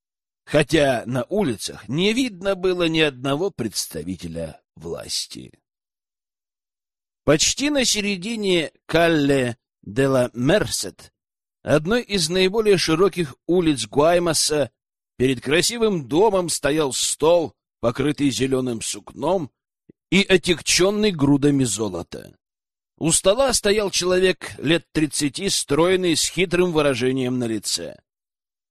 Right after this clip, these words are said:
Он потрескивал в руках колодой карт и с лукавой улыбкой на губах заманчиво приглашал многочисленных зрителей попытать счастья. «Ну же, благородные кабальерос», —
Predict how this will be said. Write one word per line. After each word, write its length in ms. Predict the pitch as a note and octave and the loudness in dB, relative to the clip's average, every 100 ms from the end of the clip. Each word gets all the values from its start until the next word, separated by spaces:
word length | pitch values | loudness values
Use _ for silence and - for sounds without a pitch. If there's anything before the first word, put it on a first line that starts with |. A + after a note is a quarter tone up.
| _ | _
Он 240 | B2 E3+ D3+ | 2 2 2
потрескивал 760 | G3 F#3 A#3 G3+ G#3 G#3+ G3 | 0 2 0 0 0 2 2
в 80 | D#3 | 2
руках 460 | F3 F#3 F#3+ - | 2 4 2 0
колодой 480 | - E3 D#3+ C#3+ C3+ - | -2 2 2 0 -2 -4
карт 320 | D3 E3+ - | -2 -2 -2
и 60 | |
с 140 | D3+ - | -4 -2
лукавой 420 | D3 C#3+ D3 C#3+ | -2 0 0 0
улыбкой 480 | C3+ D3 C#3 - C3+ | 0 0 0 -2 -4
на 120 | C3 | -2
губах 380 | B2 A#2+ C#3+ A#2+ | -2 0 0 0
заманчиво 840 | - C3+ C3 D#3+ G3 F#3 F#3+ F#3 | -2 -2 0 0 0 -2 -2 0
приглашал 600 | E3 E3+ D3+ C#3+ D3+ D3 | 0 -2 -2 -2 0 0
многочисленных 840 | C3 C#3 C3+ - C#3 - B2+ B2+ | 0 -2 -2 -4 -6 -8 -6 -4
зрителей 540 | G2 G2 D3 D3+ C#3+ C#3+ | -6 -4 -4 -2 -2 -2
попытать 520 | C3 B2 B2+ B2 A#2+ | -4 -4 -4 -4 -6
счастья. 760 | - B2+ A#2+ - - D2 G1+ - _ _ _ _ _ _ _ _ _ _ | -6 -4 -4 -6 -8 -10 -12 -18 _ _ _ _ _ _ _ _ _ _
«Ну 560 | D#2 F#2+ C3+ D#3+ D3 B2 | -8 -4 -2 -2 -2 -4
же, 300 | G2+ G#2 G#2 | -6 -6 -6
благородные 840 | G2+ C3+ D3 D3 D#3 D#3+ C#3 D#3 | -4 -4 0 0 2 0 -2 -4
кабальерос», — 960 | D3+ D3+ D3+ C#3 C#3 A2+ G#2+ G2+ - | 0 0 2 2 0 0 -4 -6 -6